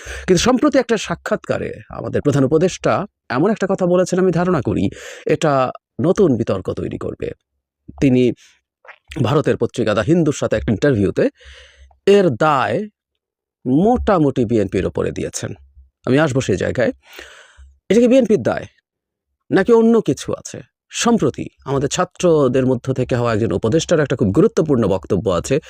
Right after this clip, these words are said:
এই প্রসঙ্গে, সেটা যোগ করব। এবং এই মুহূর্তে ক্ষমতার বাইরে থাকা, আহ, উপদেষ্টা না হওয়া,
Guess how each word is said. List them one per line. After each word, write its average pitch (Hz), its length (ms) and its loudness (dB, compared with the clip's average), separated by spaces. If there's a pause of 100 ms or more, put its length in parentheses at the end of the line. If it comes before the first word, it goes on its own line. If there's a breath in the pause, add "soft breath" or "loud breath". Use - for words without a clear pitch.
(180 loud breath)
এই 117 140 2
প্রসঙ্গে, 104 520 -2 (240 loud breath)
সেটা 160 300 0
যোগ 101 200 0
করব। 101 280 -2 (240 loud breath)
এবং 180 280 4 (180)
এই 156 100 4
মুহূর্তে 143 400 0 (120)
ক্ষমতার 147 500 -2
বাইরে 87 300 -4
থাকা, - 360 -6 (440 loud breath)
আহ, - 300 -4
উপদেষ্টা 139 420 0
না 110 120 -2
হওয়া, 95 400 -2